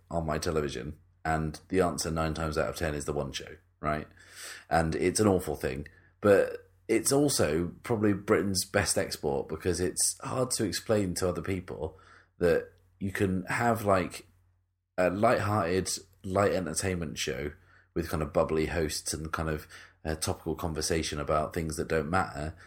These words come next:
but then they'll just wedge in, like, really brutal think pieces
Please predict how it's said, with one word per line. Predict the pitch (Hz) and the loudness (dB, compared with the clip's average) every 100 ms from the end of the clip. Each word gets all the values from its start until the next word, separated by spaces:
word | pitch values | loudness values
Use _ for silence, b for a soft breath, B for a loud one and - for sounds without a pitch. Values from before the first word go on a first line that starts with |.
| B B B B - | B B B B -2
but | 107 | 4
then | 120 | 6
they'll | 117 | 4
just | 113 117 | 2 0
wedge | 104 120 113 120 | 2 2 2 2
in, | 107 60 76 - _ _ | 0 0 -8 -14 _ _
like, | 95 90 76 | 2 2 2
really | 87 110 139 123 104 | -6 0 4 4 4
brutal | 87 95 104 120 98 95 | 0 4 8 10 10 6
think | - 104 - | 6 0 0
pieces | 82 71 - 62 73 | -2 -2 -2 -4 -4